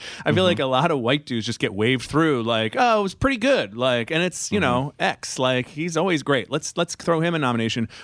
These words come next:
Speaker 1: Whereas Lupita has to be at, like, a hundred and fifty percent, you know, all cylinders firing. Like, like, like, you're just not getting, there's a few people maybe, like Denzel may-, maybe has that, that, um,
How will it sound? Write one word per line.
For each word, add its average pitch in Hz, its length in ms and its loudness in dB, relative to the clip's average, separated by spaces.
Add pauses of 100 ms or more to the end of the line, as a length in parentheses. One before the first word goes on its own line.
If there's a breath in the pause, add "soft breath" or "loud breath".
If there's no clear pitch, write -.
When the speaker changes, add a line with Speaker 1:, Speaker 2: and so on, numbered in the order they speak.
Speaker 1:
Whereas 131 460 0
Lupita 135 680 0 (300 soft breath)
has 131 280 -2
to 143 120 0
be 123 440 -2
at, 120 360 -2
like, 120 240 -2
a 117 60 0
hundred 123 440 0
and 113 340 -2
fifty 120 360 -2
percent, 117 580 -2 (400 loud breath)
you 123 140 0
know, 104 420 0
all 113 160 2
cylinders 139 540 0
firing. 101 580 -2 (340 loud breath)
Like, 127 200 0
like, 127 220 0
like, 131 220 -6
you're 131 80 0
just 156 240 -2
not 147 260 0
getting, 135 400 0
there's 131 160 0
a 139 60 0
few 151 260 -4
people 170 300 -2
maybe, 160 260 0
like 139 200 2
Denzel 127 520 0
may-, 139 160 -2
maybe 135 420 -2
has 139 240 -2
that, 139 360 -2
that, 131 340 0
um, 127 400 -2